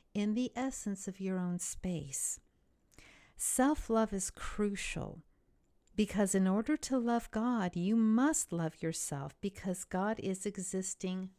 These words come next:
through you, not separate from you.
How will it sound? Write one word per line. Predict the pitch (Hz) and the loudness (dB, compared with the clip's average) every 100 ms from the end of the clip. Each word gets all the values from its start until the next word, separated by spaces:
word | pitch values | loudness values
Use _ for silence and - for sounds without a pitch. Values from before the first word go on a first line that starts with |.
| _ - - | _ -20 -10
through | 208 208 247 233 | -6 -2 -2 -2
you, | 143 123 101 - - _ _ _ _ _ - | -4 -4 -4 -8 -14 _ _ _ _ _ 0
not | 226 262 - | 2 0 -2
separate | - 151 - - - | -4 -4 -4 -10 -10
from | - 147 | -6 -4
you. | 135 131 156 | -2 -2 -4